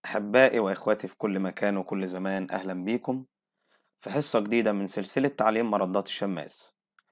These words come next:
النهاردة ميعادنا مع الأوشية التالتة والأخيرة من أواشي الطبيعة، وهي أوشية الزروع. أوشية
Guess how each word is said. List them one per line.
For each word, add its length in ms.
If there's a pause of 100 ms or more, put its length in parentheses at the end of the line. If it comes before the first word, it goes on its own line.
(460)
النهاردة 380
ميعادنا 340
مع 140
الأوشية 380
التالتة 560
والأخيرة 560
من 140
أواشي 360
الطبيعة، 600 (560)
وهي 280
أوشية 460
الزروع. 540 (1600)
أوشية 240